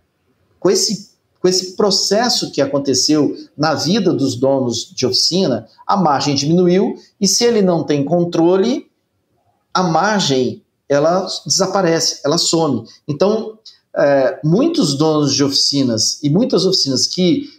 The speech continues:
tinham um lucro bom no final de cada ano, passaram a ver esse lucro cair gradativamente.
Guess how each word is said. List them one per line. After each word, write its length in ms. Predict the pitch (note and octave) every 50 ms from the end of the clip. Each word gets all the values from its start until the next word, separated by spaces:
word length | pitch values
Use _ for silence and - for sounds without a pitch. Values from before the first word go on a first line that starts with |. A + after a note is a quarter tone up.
| _ _
tinham 680 | - - A#3+ D4+ E4+ D4 G#3 F3 D3+ C3+ B2+ B2+ - - _ _ _ _ _
um 260 | E3 E3 E3 E3 D#3 D3
lucro 760 | C3+ D3 F3 G#3+ A3+ - G#3+ - - C3 F#3 - - - -
bom 380 | A#2+ A2 A#2 F3+ G#3 A3+ A3 G3
no 100 | F3 D#3
final 600 | - - D3 C#3 C3+ C3 B2+ C3 B2+ - - - - - _ _ _
de 120 | - -
cada 280 | - C#3+ C3 B2+ C3+ C3+
ano, 540 | C3+ C#3 D#3+ F#3+ A3 G#3+ E3+ C3+ A#2 G#2+ - - _ _ _
passaram 540 | - G3 G3 - - F#3 F3 F3+ F#3 G#3 A3
a 80 | G#3
ver 120 | E3+ F#3+ G3
esse 180 | F#3+ - G#3 F#3
lucro 340 | E3+ F3+ F3+ - A#3 -
cair 500 | - - G#3+ G3+ F#3+ F3+ G3 F#3+ - -
gradativamente. 1080 | F3 E3 E3+ F#3+ G3+ G3+ G#3+ G3+ G#3 - F#3+ - A#3 A#3 G#3 D#3+ C3 A#2 A2+ - - _